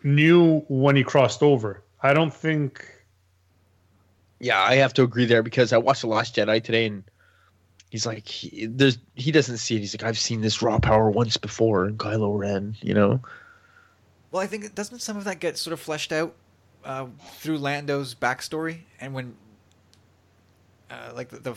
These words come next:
Speaker 3: the Force backs with the dagger? I had the, I got the, I had the impression
Speaker 1: That's a
Speaker 3: that
Speaker 1: good point.
Speaker 3: I had the impression that Luke,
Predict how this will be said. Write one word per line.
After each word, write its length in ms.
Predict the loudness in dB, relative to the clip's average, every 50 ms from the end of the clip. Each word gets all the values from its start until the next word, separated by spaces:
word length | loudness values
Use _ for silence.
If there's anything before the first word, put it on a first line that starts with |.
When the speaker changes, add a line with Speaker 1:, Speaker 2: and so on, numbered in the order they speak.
| -12 -16 -16
Speaker 3:
the 100 | -16 -14
Force 300 | -10 -6 -6 -6 -6 -4
backs 340 | -6 -6 -6 -6 -8 -12 -12
with 140 | -12 -14 -14
the 80 | -14
dagger? 520 | -10 -8 -6 -6 -6 -6 -6 -8 -10 -10 -14 _ _ _ _ _ _ _ _ _ _ _ _ _ _ _ _ _ _ _ _ _ _ _ _ _ _
I 60 | -12
had 100 | -10 -6
the, 120 | -6 -4 -4
I 100 | -4 -4
got 160 | -4 -6 -6
the, 80 | -8 -8
I 60 | -8
had 160 | -8 -8 -8
the 60 | -8 -10
impression 380 | -10 -10 -10 -10 -6 -4 0
Speaker 1:
That's 100 | 2 2
a 20 | 2
Speaker 3:
that 40 | 2
Speaker 1:
good 40 | 4
point. 360 | 4 4 4 2 0 -4 -10 _ _ _ _ -18
Speaker 3:
I 40 | -16
had 140 | -14 -12 -12
the 60 | -12
impression 320 | -10 -8 -8 -8 -8 -8
that 120 | -10 -10 -6
Luke, 340 | -4 -4 -4 -4 -6 -12